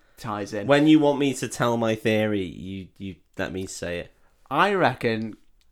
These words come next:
Speaker 1: go for it, because we're getting to the point where it's
Speaker 2: I think she's the daughter of Major Payne.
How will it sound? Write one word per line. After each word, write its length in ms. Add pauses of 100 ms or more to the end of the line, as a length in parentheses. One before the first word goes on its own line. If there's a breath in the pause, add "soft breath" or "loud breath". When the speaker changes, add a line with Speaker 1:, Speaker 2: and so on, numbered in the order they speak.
(120)
Speaker 1:
go 260
for 400
it, 160
because 260
we're 120
getting 340
to 120
the 60
point 320
where 200
it's 100
Speaker 2:
I 160
think 220
she's 240
the 100
daughter 420
of 120
Major 320
Payne. 320